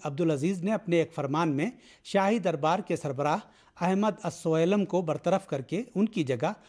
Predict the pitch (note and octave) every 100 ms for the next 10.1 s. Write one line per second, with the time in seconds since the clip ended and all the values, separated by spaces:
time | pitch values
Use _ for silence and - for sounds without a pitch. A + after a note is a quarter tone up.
0 | - _ - F#3 G3+ F#3+ - E3 E3+ -
1 | F#3+ - G#2 - _ _ - F#3 F3+ G#3+
2 | F3 D3+ E3 F#3+ F#3+ D#3 C#3+ F3+ F3 D#3
3 | D#3+ D#3+ C3+ D3 C3 D3 C#3 C3 B2 A#2
4 | - D3+ A2 A#2 - _ _ _ _ _
5 | _ - - - F#3+ G#3 G#3+ C4+ F#3+ F#3+
6 | G3 F#3 A3+ A3 D#4+ D4 G3+ G3+ F3 F3
7 | F#3 G#3+ C#3+ G3 G3+ F3+ D#3 D#3 D#3+ B3
8 | - - _ - E3+ E3 F3+ F#3+ G#3 D3+
9 | D#3+ G3+ G#3 E3+ G#3 G#3 - D3+ C#3 E3+
10 | G3+